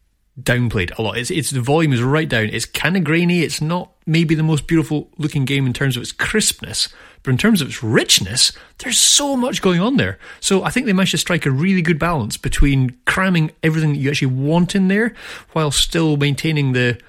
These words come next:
the look and feel, but, you know, dialing it down enough that it will run natively on the Switch. I, I, I think if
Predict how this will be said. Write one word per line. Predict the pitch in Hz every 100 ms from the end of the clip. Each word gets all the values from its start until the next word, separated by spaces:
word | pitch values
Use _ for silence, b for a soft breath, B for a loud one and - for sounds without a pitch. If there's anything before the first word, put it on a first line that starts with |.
| b _
the | 147
look | 143 175
and | 139
feel, | 127 190 135
but, | 120 131
you |
know, | 123 -
dialing | - 127 135
it | 123
down | 123
enough | 117 127 147 -
that |
it | 127
will | 127
run | 120 117
natively | 135 117 117
on | 113
the |
Switch. | 104 - -
I, | 120 - 143 147 _ -
I, | 143
I |
think | 139 147
if | 135 -